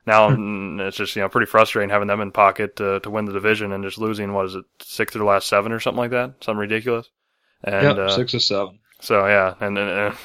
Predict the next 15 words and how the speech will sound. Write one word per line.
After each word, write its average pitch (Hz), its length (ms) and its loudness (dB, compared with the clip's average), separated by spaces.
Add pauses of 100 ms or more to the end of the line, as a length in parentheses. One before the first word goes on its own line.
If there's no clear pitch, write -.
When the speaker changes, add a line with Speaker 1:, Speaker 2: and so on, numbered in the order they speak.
(160)
Speaker 1:
and 98 140 -18 (220)
<laughs> - 240 -20
albeit 117 320 6
against 104 220 2
really 107 120 0
bad 98 220 2
teams 113 220 -2
as 92 80 -10
well. 104 240 2
I 98 60 -4
mean, 95 220 -10 (100)
Buffalo 104 460 4
on 104 100 0
the 104 80 -2
road, 104 400 2